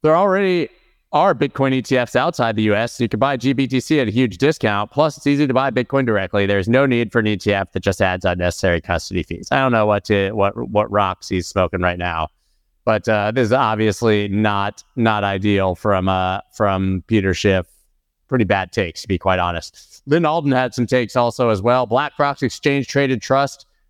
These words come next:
would just be a wrapper for Bitcoin. Kinda true. It's for people, entities who want some Bitcoin price exposure in a registered security, like in a brokerage. But it's worse than the real thing. Can't custody it.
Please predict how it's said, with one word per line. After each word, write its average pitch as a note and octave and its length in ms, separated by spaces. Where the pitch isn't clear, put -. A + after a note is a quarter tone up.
would G2+ 100
just C3 180
be C#3 80
a A#2+ 60
wrapper A2+ 320
for A2+ 160
Bitcoin. G2 480
Kinda E2 220
true. G#2+ 320
It's A#2 140
for C3 80
people, D3+ 280
entities D3+ 400
who C3 80
want C#3+ 220
some C#3 120
Bitcoin C#3+ 360
price B2+ 260
exposure C3+ 500
in G#2+ 80
a G#2+ 60
registered B2 460
security, C#3+ 480
like A#2+ 400
in A#2 220
a A2 400
brokerage. A2+ 720
But A2+ 120
it's G2+ 140
worse C#3 260
than C#3 120
the C3 60
real D3 200
thing. D#3 340
Can't D3+ 200
custody C#3+ 360
it. C3 220